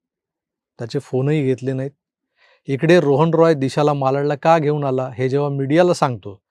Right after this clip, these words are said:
तेव्हा तो दरवेळेस वेगवेगळी कहाणी सांगतो. Times of इंडियाला दिलेल्या मुलाखतीचं स्क्रीनशॉट मी तुम्हाला स्क्रीनवर दाखवतोय, बघा. त्यात लिहिलंय, केरळमध्ये ती एक घटना घडली, प्रेग्नंट हत्तीनीच्या,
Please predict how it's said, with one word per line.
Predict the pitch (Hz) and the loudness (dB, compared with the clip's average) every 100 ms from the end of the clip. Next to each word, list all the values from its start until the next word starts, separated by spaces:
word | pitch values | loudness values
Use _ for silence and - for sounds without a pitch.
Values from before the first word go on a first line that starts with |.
| _ _ _ _ - | _ _ _ _ -4
तेव्हा | 151 180 | 0 2
तो | |
दरवेळेस | 160 196 202 202 202 - - 135 | 4 6 8 10 8 6 -10 -6
वेगवेगळी | 139 165 170 165 165 | -2 2 2 0 -2
कहाणी | 139 127 117 | -4 -6 -10
सांगतो. | 107 92 _ _ _ _ _ _ _ _ _ _ - | -14 -18 _ _ _ _ _ _ _ _ _ _ -4
Times | 156 208 180 220 | 0 0 4 4
of | 180 | 4
इंडियाला | 185 180 170 175 | 4 4 6 4
दिलेल्या | 156 160 165 | 2 2 2
मुलाखतीचं | 151 143 151 151 156 156 | 2 0 0 -2 -2 -4
स्क्रीनशॉट | 147 - 143 131 147 | -6 -4 -2 0 -2
मी | 139 143 143 | -2 -2 -2
तुम्हाला | 135 131 135 | -4 -2 -2
स्क्रीनवर | 139 135 127 131 123 | -2 -4 -4 -4 -4
दाखवतोय, | 110 - 107 98 - _ _ _ - | -4 -6 -14 -16 -20 _ _ _ -6
बघा. | 120 117 - _ _ _ _ _ _ _ _ _ _ _ _ - | -4 -4 -10 _ _ _ _ _ _ _ _ _ _ _ _ 2
त्यात | 180 180 | 2 4
लिहिलंय, | 185 214 208 95 - _ - | 4 6 6 6 0 _ 0
केरळमध्ये | 170 185 208 196 180 170 180 208 _ _ _ | 4 6 6 4 2 4 2 -2 _ _ _
ती | 165 | 2
एक | 160 | 4
घटना | 151 135 170 | 2 0 0
घडली, | 151 139 131 131 | 2 2 0 -4
प्रेग्नंट | - 139 131 151 156 135 | -2 0 2 0 -2 -4
हत्तीनीच्या, | 120 147 143 139 - 151 143 143 151 | -4 -4 -4 -4 -2 0 2 0 -2